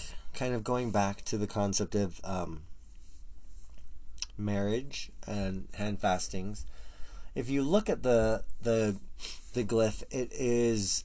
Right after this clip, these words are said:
uh, or the pictograph, it is, um, two Wunyo runes facing each other. And I really like the concept of two people being complete and whole, complete and whole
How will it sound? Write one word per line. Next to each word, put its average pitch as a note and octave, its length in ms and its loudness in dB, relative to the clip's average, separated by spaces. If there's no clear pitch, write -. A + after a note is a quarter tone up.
uh, G2+ 480 0
or G#2 60 2
the G2+ 140 2
pictograph, F#2 640 4
it A2 240 0
is, G2+ 560 2
um, F2 560 -2
two C#3+ 320 4
Wunyo G2+ 760 2
runes G2 720 4
facing A2 460 0
each F2+ 160 -4
other. - 340 0
And A#2 100 2
I A#2 60 6
really B2+ 340 4
like A2+ 240 4
the G#2+ 80 -2
concept G#2+ 460 0
of F#2+ 260 0
two C3 180 2
people A#2 300 6
being G2+ 380 2
complete A2+ 360 -2
and G#2+ 80 -4
whole, A2 340 2
complete - 500 -4
and G2+ 160 0
whole A#2+ 560 2